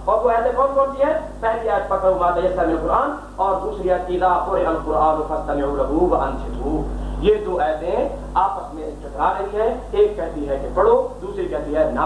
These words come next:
پڑھو۔ جب اس میں ٹکراؤ آ گیا، تعارض آ گیا، اب آپس میں یہ مخالف ہیں، لہذا تساقطتا، یہ دونوں کی دونوں ساقط ہو جائیں گی۔ ساقط کا معنی گر جائیں گی،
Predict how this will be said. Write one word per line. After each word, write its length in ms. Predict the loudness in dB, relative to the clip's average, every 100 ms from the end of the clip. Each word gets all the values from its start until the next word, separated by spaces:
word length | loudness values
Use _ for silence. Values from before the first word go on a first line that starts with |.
| 2
پڑھو۔ 360 | 4 2 0 -2
جب 100 | -2
اس 160 | -4 -6
میں 100 | -8 -6
ٹکراؤ 360 | -6 0 2 4
آ 100 | 4 2
گیا، 160 | 2 0 -6 -2
تعارض 460 | 0 2 2 2
آ 100 | 2 0
گیا، 120 | 0 -2 -2 -2
اب 120 | 0
آپس 300 | 0 0 -4
میں 100 | -8
یہ 80 | -8
مخالف 400 | -4 0 2 2
ہیں، 200 | 2 0 -2 -6 -2
لہذا 560 | 0 0 2 0 -2 -2
تساقطتا، 1600 | -2 0 2 2 2 0 -4 -6 -4 -4 0 0 2 2 2 0 -4
یہ 200 | -4 -4
دونوں 240 | 0 0 0
کی 160 | -2
دونوں 540 | 2 2 4 2 2 2
ساقط 480 | 0 2 -2 -2
ہو 80 | -6 -6
جائیں 200 | -8 -8
گی۔ 360 | -4 -2 -2 -4 -6 0
ساقط 340 | 0 0 -6
کا 80 | -4
معنی 520 | -4 -2 -4 2 4
گر 100 | 4
جائیں 380 | 2 -4 -6 -4
گی، 320 | -2 -2 -4